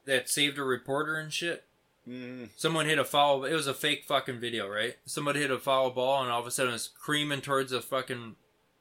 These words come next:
Speaker 1: reporter and he didn't even look and he just caught it in midair. My dad thought that was real. And I said, "Dad, that's not real." And he goes, "Yeah, it is. Look at, look at that reflex. He saved her life." I'm like, "Dad, that's fucking fake."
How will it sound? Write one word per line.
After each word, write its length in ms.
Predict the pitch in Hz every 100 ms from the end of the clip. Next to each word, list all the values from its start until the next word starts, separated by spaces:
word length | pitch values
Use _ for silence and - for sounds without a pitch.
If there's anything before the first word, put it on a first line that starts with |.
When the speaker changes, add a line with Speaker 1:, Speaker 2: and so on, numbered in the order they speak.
| _ _
Speaker 1:
reporter 500 | 131 123 131 135 143
and 100 | 127
he 180 | 117 113 - _ _ _
didn't 200 | 156 156
even 180 | 143 127
look 300 | 123 131 139
and 100 | 127
he 60 | 117
just 300 | 113 - - -
caught 260 | - 127 127
it 80 | 123
in 200 | 120 113
midair. 500 | 113 110 107 127 - _ _ _ _
My 140 | 156 190
dad 340 | 175 185 170
thought 220 | 147 143
that 180 | 147 127
was 160 | 127 110
real. 340 | 127 127 90 - _ _ _ _ _ _ _ _ _ _
And 100 | 143
I 60 | 151
said, 220 | 170 147
"Dad, 240 | 170 131
that's 280 | 113 127 -
not 240 | 160 131
real." 360 | 123 147 101 - _ _ _ _ _ _ _
And 100 | 135
he 80 | 147
goes, 200 | 160 151
"Yeah, 220 | 190 233
it 80 | 151
is. 220 | 175 185
Look 160 | 196 240
at, 220 | 135 120
look 160 | 139 175
at 100 | 190
that 160 | 175
reflex. 540 | 196 254 254 127 107 -
He 60 |
saved 340 | 131 175 180 175
her 80 | 190
life." 260 | 208 165
I'm 100 | 156
like, 180 | 185 139 _ _ _ _ -
"Dad, 200 | 254 190
that's 180 | 208 -
fucking 520 | - 240 240 240 226
fake." 460 | - 247 151 -